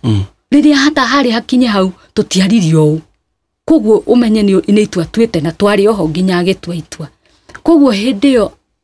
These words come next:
Speaker 2: Ngai aget-, etĩkĩra rĩ, nĩ agatwatha o ta ũrĩa aathire Musa. Ũrĩa twagĩrĩirwo nĩ gwĩka, na niĩ nĩ ahete conclusion ya ũrĩa twagĩrĩirwo nĩ gũgĩka after that.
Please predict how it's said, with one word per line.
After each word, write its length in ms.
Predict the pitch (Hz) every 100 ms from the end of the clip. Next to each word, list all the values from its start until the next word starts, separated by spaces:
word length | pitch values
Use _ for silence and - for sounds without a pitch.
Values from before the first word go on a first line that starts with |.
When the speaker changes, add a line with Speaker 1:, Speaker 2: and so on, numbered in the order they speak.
| _ _ 214
Speaker 2:
Ngai 260 | 226 240 214
aget-, 380 | 196 202 - -
etĩkĩra 680 | 226 226 208 165 208 202 202
rĩ, 120 | 165 - - -
nĩ 120 | 220 220
agatwatha 680 | 185 160 - 165 151 147 - -
o 120 | 196
ta 120 | 180
ũrĩa 200 | 170 175 -
aathire 380 | 175 - 151 160
Musa. 380 | 165 151 - - _ _ _ _ _ _ _
Ũrĩa 200 | 180 196
twagĩrĩirwo 540 | 214 240 208 202 196 175
nĩ 120 | 196
gwĩka, 360 | 185 160 - 208 - _ _ _ - -
na 140 | 202 208
niĩ 180 | 240 269
nĩ 100 | 220
ahete 380 | 196 202 214 -
conclusion 720 | - 190 160 165 190 - 160
ya 80 | 170
ũrĩa 260 | 160 170
twagĩrĩirwo 560 | 170 190 175 165 170 160
nĩ 100 | 165 165
gũgĩka 380 | 165 160 - -
after 340 | 185 - 180
that. 340 | 156 147 -